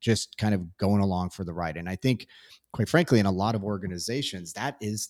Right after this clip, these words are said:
is the challenge. It's like people don't wanna put their neck out because they don't wanna get hit,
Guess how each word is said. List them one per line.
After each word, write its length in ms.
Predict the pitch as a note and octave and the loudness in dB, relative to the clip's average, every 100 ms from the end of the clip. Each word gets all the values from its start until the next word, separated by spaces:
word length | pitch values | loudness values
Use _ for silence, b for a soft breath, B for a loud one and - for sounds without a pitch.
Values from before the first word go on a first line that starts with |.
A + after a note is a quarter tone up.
| - | 2
is 280 | D3 D#3 F#2 | 6 6 2
the 100 | G#2+ | -4
challenge. 640 | - C3+ F#3+ G#2 - - - | -2 -4 -2 -4 -6 -10 -8
It's 140 | A#2 B2+ | -6 -2
like 180 | G#2+ - | -2 -2
people 240 | C3 D#3+ | -4 -2
don't 280 | B2 G#2+ A2+ | 2 2 2
wanna 160 | C#3 C#3 | 0 0
put 240 | - - | -2 -2
their 180 | D3 D#3 | 0 0
neck 260 | A#2 F2 - | 0 -2 -4
out 260 | D2 - - B B B | -4 -6 -8 B B B
because 300 | - G#2 G#2 | -4 0 0
they 120 | G2+ F#2 | 0 -2
don't 240 | G2+ F#2+ | -2 -4
wanna 260 | A2+ B2+ C3 | -2 0 0
get 260 | C#3 F3 | 0 -2
hit, 440 | A2+ F#2+ E2 G2+ | -2 -4 -6 -8